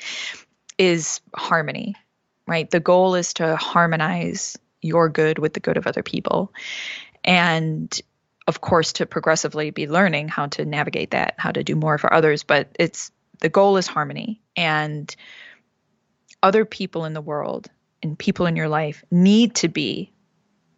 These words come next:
people who respect your well-being and your boundaries. If people don't respect your boundaries, if they don't want you to be healthy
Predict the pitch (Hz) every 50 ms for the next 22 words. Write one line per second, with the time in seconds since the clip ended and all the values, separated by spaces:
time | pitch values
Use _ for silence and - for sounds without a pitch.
0 | _ _ _ - - 190 180 - 170 160 160 180 185 165 156 165 165 - - -
1 | - - - - 156 147 - - - - - - - _ _ - 156 160 156 151
2 | 151 151 147 170 - - - - 165 151 151 151 156 147 147 - - - - -
3 | - - 165 160 165 156 151 - 156 147 151 - - 147 147 156 - 180 - -
4 | - - - - - - 220 185 - 165 160 - 151 156 165 202 220 - - -
5 | 180 190 196 - - 180 185 185 - - 185 185 170 175 170 180 180 202 202 190
6 | - 160 - - 202 220 262 311 - - _ _ - 175 175 185 202 - 208 233
7 | 202 190 - 175 175 - - 160 165 170 - 233 233 247 294 277